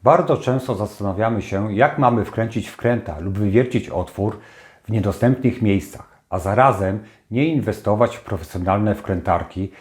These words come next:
posiadające przystawki kątowe. Na oczekiwania rynku odpowiedział Irwin, tworząc całą serię uchwytów kątowych, które pozwalają wykonać wiercenie lub wkręcanie wkrętów w trudno dostępnych miejscach.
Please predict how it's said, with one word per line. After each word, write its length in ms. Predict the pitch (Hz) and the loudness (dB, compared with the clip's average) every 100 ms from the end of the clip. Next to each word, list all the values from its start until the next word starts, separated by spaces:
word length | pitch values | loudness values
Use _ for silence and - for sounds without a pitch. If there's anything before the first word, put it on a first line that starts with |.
| _ - | _ -14
posiadające 680 | 90 90 90 95 117 123 | -6 -2 2 2 2 0
przystawki 540 | - 90 - 85 - 92 | -2 -4 -4 -4 -4 -6
kątowe. 480 | 92 90 85 69 - _ _ - _ _ | -4 -4 -6 -8 -14 _ _ -20 _ _
Na 80 | 104 | -4
oczekiwania 680 | 98 - - 98 139 180 117 | -4 -4 0 4 4 6 4
rynku 600 | 101 87 - 80 107 - - | 2 -2 -6 -8 -10 -12 -14
odpowiedział 680 | 95 - 87 101 107 104 - | -12 -8 -4 -2 0 0 0
Irwin, 440 | 107 101 76 69 - _ _ _ | -2 -2 -4 -10 -18 _ _ _
tworząc 720 | - 123 147 104 95 107 - _ | -2 2 4 2 -2 -4 -10 _
całą 340 | 107 120 123 | -2 0 0
serię 460 | - 104 104 107 101 | -2 -2 0 0 0
uchwytów 480 | 90 - 101 110 | -2 -4 -4 -4
kątowych, 680 | - 95 - 85 82 104 - - _ _ _ | -4 -6 -2 -2 -2 -4 -6 -20 _ _ _
które 320 | - 151 185 | -4 2 2
pozwalają 580 | - 101 101 101 127 113 | 2 -2 0 2 2 2
wykonać 540 | 104 - 101 110 104 | -2 -2 -2 -2 -4
wiercenie 760 | 87 101 98 - 110 107 104 117 - - - | -4 -2 -4 -4 -2 0 0 -2 -4 -18 -14
lub 100 | 92 | -14
wkręcanie 600 | - 101 92 95 110 98 | -6 -4 0 2 2 0
wkrętów 640 | - 98 90 98 110 - - _ _ | -2 -2 0 0 -2 -4 -18 _ _
w 220 | _ - - | _ -20 -4
trudno 420 | 101 151 156 - | 2 2 4 0
dostępnych 600 | 98 - 87 82 90 - | 0 -6 -8 -6 -8 -6
miejscach. 520 | 87 82 - - _ | -6 -6 -12 -20 _